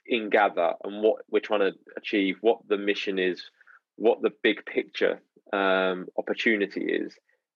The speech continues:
then you could have given up a long time ago. So I think that's important to note, especially to anyone listening to this, is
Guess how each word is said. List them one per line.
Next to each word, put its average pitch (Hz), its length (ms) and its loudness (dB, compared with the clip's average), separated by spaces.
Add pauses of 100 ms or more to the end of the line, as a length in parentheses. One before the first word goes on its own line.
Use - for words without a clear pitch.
(140)
then 107 320 4
you 127 160 2
could 131 140 -2
have 113 100 0
given 98 220 2
up 92 200 0
a 92 60 2
long 92 400 2
time 92 260 -4
ago. 80 320 0 (500)
So 101 380 6 (440)
I - 40 -4
think 127 220 0
that's 131 220 4
important 113 420 -2
to 104 60 -10
note, 101 320 2
especially 110 400 -2
to - 100 -8
anyone 95 260 -2
listening 101 420 -2
to - 100 -8
this, - 280 -4
is 87 240 -2